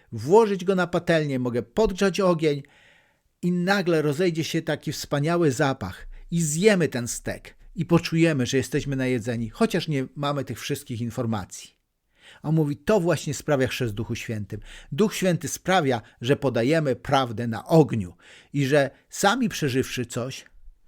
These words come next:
możemy to przekazać innym”. I to jest niezależne od naszej osobowości,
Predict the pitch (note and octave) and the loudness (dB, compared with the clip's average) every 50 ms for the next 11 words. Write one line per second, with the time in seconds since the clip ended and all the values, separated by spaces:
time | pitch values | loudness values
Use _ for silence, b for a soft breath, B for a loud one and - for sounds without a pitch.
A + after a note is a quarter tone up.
0 | _ _ _ _ _ _ _ _ - C#3 D3 C#3 F3+ F#3+ F3 E3 E3+ D3 - - | _ _ _ _ _ _ _ _ -4 -2 2 2 4 4 4 2 0 -2 -2 -4
1 | D3 - D3 B2+ C#3 C3 A2+ B2+ B2 A2+ A2 A2 A#2+ - E3+ D3 - - A3+ A3 | -2 0 0 0 0 -2 -2 -4 -4 -4 -4 -6 -6 -8 -12 -6 -4 -2 -2 0
2 | F#3+ E3 b b b b b b b b b - D#3 C#3+ C#3+ E3+ D#3 - E3 D#3 | -2 -4 b b b b b b b b b -2 -2 0 0 -2 0 2 2 2
3 | F#3+ G3+ G3+ G#3 F#3+ D#3+ E3 E3+ E3 - F#3 F3 E3 - F3 D#3 D#3 D3+ C#3+ F3+ | 2 2 0 0 -2 0 0 -2 0 0 0 0 0 0 0 0 2 2 2 0
4 | F#3+ E3+ - - - - G2+ G2+ - | 0 -2 -4 -8 -10 -12 -14 -14 -14